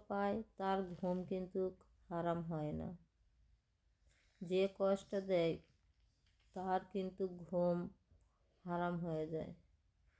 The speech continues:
এটারই বলেছে, "কা-, হারামির আরাম নাই, বেঈমানের ঘুম নাই।" এটা দেখি এখন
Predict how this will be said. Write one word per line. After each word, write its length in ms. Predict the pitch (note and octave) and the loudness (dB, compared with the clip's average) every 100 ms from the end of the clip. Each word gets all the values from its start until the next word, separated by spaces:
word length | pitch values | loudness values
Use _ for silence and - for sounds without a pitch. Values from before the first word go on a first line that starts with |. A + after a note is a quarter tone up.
| _ _ _ | _ _ _
এটারই 320 | F#3+ G3 F#3 F#3 | -6 -2 0 2
বলেছে, 560 | F#3 F#3+ F#3+ F#3+ F3 E3 | 4 2 0 0 0 0
"কা-, 120 | F#3 | 2
হারামির 640 | F#3+ F#3+ F#3+ G#3 G#3 F#3+ - _ - | 4 6 6 6 6 2 -4 _ -4
আরাম 380 | F3+ F3 F#3 G3 | 0 4 4 4
নাই, 360 | G3 G3 G3+ - _ _ _ - | 6 6 4 -2 _ _ _ -12
বেঈমানের 920 | E3+ D3 E3+ F3 F3+ F#3 F#3 F#3 F#3+ G#3+ _ _ _ _ _ F3 | -8 0 2 4 2 0 2 2 0 -8 _ _ _ _ _ -12
ঘুম 360 | - E3+ E3 | -2 2 4
নাই।" 420 | E3 E3 D3+ D3+ G3 _ _ _ - F#3+ | 4 2 0 -2 -6 _ _ _ -12 -8
এটা 200 | F#3 F3+ | 0 2
দেখি 280 | F#3+ F#3+ | 2 2
এখন 500 | F#3 F#3 F#3+ F#3+ F#3+ | 2 2 -2 0 -4